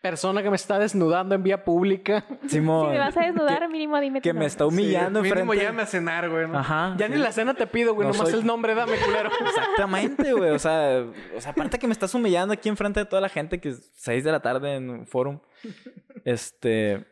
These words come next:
Speaker 2: entonces ya de ahí, pues, paso a la <laughs> celda. Este, me lleva a la celda. Eh, güey, fíjate que en, en ese, en ese andar, porque no sé si han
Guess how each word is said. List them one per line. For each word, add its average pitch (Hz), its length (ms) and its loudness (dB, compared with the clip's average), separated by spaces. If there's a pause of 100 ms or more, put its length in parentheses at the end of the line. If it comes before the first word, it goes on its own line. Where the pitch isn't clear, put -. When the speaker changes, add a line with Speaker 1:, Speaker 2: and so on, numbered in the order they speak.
(640)
Speaker 2:
entonces 131 360 -2
ya 156 140 4
de 165 120 2
ahí, 160 600 4
pues, 120 140 -2
paso 156 360 0
a 147 60 2
la 113 120 2
<laughs> - 0 -
celda. 208 360 0 (760)
Este, 135 380 -2
me 123 200 0
lleva 123 180 2
a - 20 2
la 165 60 0
celda. 156 300 0
Eh, 139 60 4
güey, 160 280 2
fíjate - 500 -6
que 196 240 0
en, 135 180 -4
en 139 140 -2
ese, 175 280 -2
en 143 80 -2
ese 143 240 -2
andar, 170 680 -2 (240)
porque 127 380 -4
no 127 180 -2
sé 147 120 -8
si 165 80 -2
han 160 160 -4